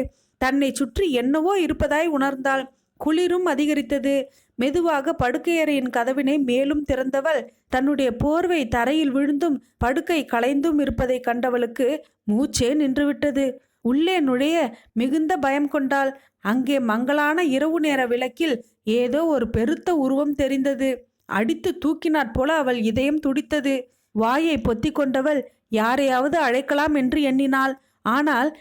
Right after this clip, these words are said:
கணவனை அழைக்க தொலைபேசி கட்டிலின் மீதுள்ளது.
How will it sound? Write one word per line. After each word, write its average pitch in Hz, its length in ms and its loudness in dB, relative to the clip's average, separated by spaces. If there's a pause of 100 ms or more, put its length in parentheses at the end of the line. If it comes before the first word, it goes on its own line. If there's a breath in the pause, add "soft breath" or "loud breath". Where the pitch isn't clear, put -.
கணவனை 370 540 0
அழைக்க 262 380 0
தொலைபேசி 277 920 -2 (140)
கட்டிலின் 349 580 0
மீதுள்ளது. 285 640 0